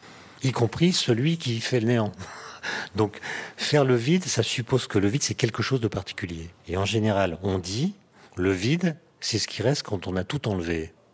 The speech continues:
Mais quand on a absolument tout enlevé, il reste plus rien. Et donc, ça contredit la phrase que je viens de dire. Donc, le vide, c'est pas rien, c'est quelque chose de particulier. Et donc, le vide, ainsi défini, c'est ce qui reste quand on a tout enlevé,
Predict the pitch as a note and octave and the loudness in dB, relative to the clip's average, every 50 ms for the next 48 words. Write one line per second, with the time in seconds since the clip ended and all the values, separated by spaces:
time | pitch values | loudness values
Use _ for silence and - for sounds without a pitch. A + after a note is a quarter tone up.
0 | _ - F#2 F2 - - - A#2 A#2 A#2 - - F2+ F2+ E2+ E2 - - - - | _ -6 -4 -4 -4 -4 -4 -4 -4 -4 -4 -6 -6 -6 -6 -8 -10 -14 -20 -16
1 | - - C3+ A#2+ - - - - - G#2 G2 G2 F#2 F2+ F2 - - - - F2 | -8 -4 -4 -4 -2 -4 -4 -2 -2 -2 0 0 -2 -2 -4 -6 -8 -6 -4 -2
2 | F2 F2 F#2+ A#2 C3+ D#3 E3 - - - - - - - - - - F2+ D#2+ F2 | -2 0 0 0 0 -2 -4 -8 -14 -20 -20 -20 -20 -20 -16 -10 -8 -4 -4 -4
3 | - - F#2 E2 - C#3+ D3+ D3 B2 F#2 D#2+ D2 - - _ - E2+ D#2 C#2 - | -4 -4 -4 -2 2 4 4 4 4 2 -2 -4 -8 -12 _ -12 -10 -8 -4 -4
4 | F#2+ - - - D2 - - F2+ E2+ - - F2 E2 G#2 G#2 F2+ - - - F#2 | -4 -4 -6 -8 -8 -8 -8 -8 -8 -6 -4 -2 0 2 2 2 0 0 -2 -2
5 | F2+ - - E2+ D#2+ - G2 G#2+ A#2 G#2 F#2+ F2+ E2 D#2+ G2 F#2 - - - - | -2 0 -2 -2 0 0 2 2 2 2 0 -2 -2 -2 -4 -4 -6 -6 -16 -16
6 | - - - F2+ G2+ G2+ A2+ D3+ F#3+ F#3+ - - - B2 - - - G2+ F2+ - | -14 -10 -4 -2 -2 0 0 0 0 0 -2 -2 -2 -2 -2 2 4 4 4 4
7 | - G#2 G2+ A2 C3 D#3+ F3 - - G#2 - - C3 A2+ - - A2+ - - E3 | 2 0 2 2 0 0 -2 -2 -6 -6 -4 -4 -4 -2 -2 -2 -4 -2 -2 -2
8 | E3+ C3 B2+ A#2+ - - - B2 - - - A2 - - G#2 G2 F2 E2 D#2+ D#2+ | -2 0 -2 -4 -4 -4 -10 -10 -8 -10 -12 -10 -8 -8 -6 -4 -4 -4 -4 -6
9 | - _ - - - - - - - - - - - A2 G2+ A2+ G#2+ - - A2 | -10 _ -20 -18 -14 -10 -10 -10 -10 -10 -12 -10 -6 -4 -2 -2 -4 -2 -2 -2
10 | A2 G2 G2 B2+ D3+ D3 B2 - - - - - G#2 G#2+ A2 - - G2 F2 F2+ | -2 0 0 -2 -4 -4 -6 -12 -12 -20 -12 -6 -4 -2 -2 -2 -4 -4 -4 -4
11 | E2 - - F#2 F#2+ A2+ D3 F#3+ G#3 - - - - - - - - - - - | -4 -4 -4 -2 -2 0 0 -2 -2 -4 -10 -16 -16 -14 -14 -14 -14 -10 -8 -6
12 | - - G#2+ F#2 - - D#3 D3 - - C#3+ C3+ A2+ A2 G2+ F#2+ - - - - | -4 -2 -2 0 0 0 0 0 0 0 0 2 2 2 0 0 -2 -8 -10 -12
13 | - - _ _ - - F#2 - - E2 D#2+ D#2+ - - C3 - - G#2 F#2 F2+ | -16 -16 _ _ -6 -6 -6 -4 -4 -4 -4 -4 -4 -4 -2 0 2 2 2 4
14 | E2+ F2+ G2+ A2+ C3+ D#3 E3 | 4 4 4 2 2 0 -4